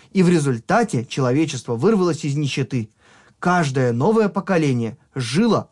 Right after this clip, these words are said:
лучше предыдущего. Мир богател, а вместе с этим появлялось всё больше магазинов и заводов,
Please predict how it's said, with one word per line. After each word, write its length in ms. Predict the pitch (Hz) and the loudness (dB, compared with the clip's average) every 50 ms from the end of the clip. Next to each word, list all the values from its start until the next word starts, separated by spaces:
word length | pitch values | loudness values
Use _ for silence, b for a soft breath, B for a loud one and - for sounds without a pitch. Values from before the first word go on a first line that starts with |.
| _ | _
лучше 400 | - 127 123 139 180 170 - - | -6 -2 0 0 0 0 0 -4
предыдущего. 760 | 147 - 156 147 156 175 165 156 127 - - - - - - - _ _ b b b b b b b b b b b b | -8 -6 -6 -4 -4 -2 -2 -4 -4 -6 -8 -12 -14 -18 -20 -20 _ _ b b b b b b b b b b b b
Мир 340 | 127 131 139 160 214 233 226 | -2 2 4 4 4 4 4
богател, 640 | 180 202 185 190 180 165 165 - 170 147 117 107 - _ _ _ _ _ _ _ _ _ - | 4 2 2 2 0 0 0 2 2 2 0 -2 -6 _ _ _ _ _ _ _ _ _ -2
а 140 | 139 143 | 0 2
вместе 440 | 131 135 156 156 143 131 - - 131 | 2 2 2 2 2 0 -2 -4 -6
с 120 | 113 - - | -2 0 2
этим 400 | 202 226 220 - 185 135 120 - _ _ _ | 2 2 2 0 -2 -4 -4 -8 _ _ _
появлялось 640 | - 151 147 147 143 135 143 151 147 139 135 123 - | 0 2 2 2 2 2 2 2 2 2 0 -2 -4
всё 240 | - - - 127 | -6 -6 -4 -4
больше 420 | 117 120 165 208 220 202 - - 170 | -2 0 2 2 2 0 0 -2 -2
магазинов 720 | 151 151 139 143 123 113 117 175 226 233 214 180 - - - | 0 0 0 0 -2 0 0 0 2 2 2 0 -2 -4 -4
и 100 | 175 165 | -2 0
заводов, 580 | 147 156 139 131 135 131 113 110 107 - b | 2 2 2 2 2 0 0 -2 -6 -10 b